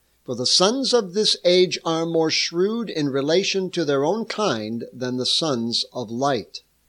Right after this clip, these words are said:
These words of Jesus will occupy our minds and hearts briefly this day. In the name of Jesus, amen.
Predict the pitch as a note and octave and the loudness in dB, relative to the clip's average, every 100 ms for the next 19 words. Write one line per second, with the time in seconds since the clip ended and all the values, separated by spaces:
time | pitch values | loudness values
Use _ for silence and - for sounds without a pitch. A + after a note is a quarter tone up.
0 | _ _ _ _ _ _ _ _ A#3+ C4 | _ _ _ _ _ _ _ _ -2 2
1 | - - - D#3+ D#3+ C3+ C3 A2 D3+ C#3+ | 2 0 -2 4 6 6 0 0 0 0
2 | C3 - C#3 C#3 C#3 C#3 - C#3+ C#3 C#3 | -2 -2 2 2 2 -4 2 4 4 2
3 | C3 B2+ C#3 C#3 A#2+ B2+ G#2 D#3+ A#2 - | -2 -2 0 0 0 -4 0 0 2 0
4 | - - _ _ _ _ _ A#3+ G#3+ - | -2 -4 _ _ _ _ _ 0 0 0
5 | B2 A#2+ - B2+ B2+ A#2+ - C#3+ B2 F#2+ | -2 -4 -8 -4 0 0 0 0 0 -2
6 | F#2 _ _ _ _ _ _ _ _ _ | -14 _ _ _ _ _ _ _ _ _
7 | _ _ _ - - - E4+ B3 G3+ D3 | _ _ _ -20 -16 -2 2 6 6 6
8 | F3+ F3+ C#3+ - D3+ C3+ C#3+ B2 G2 | 4 4 4 4 4 4 2 0 -4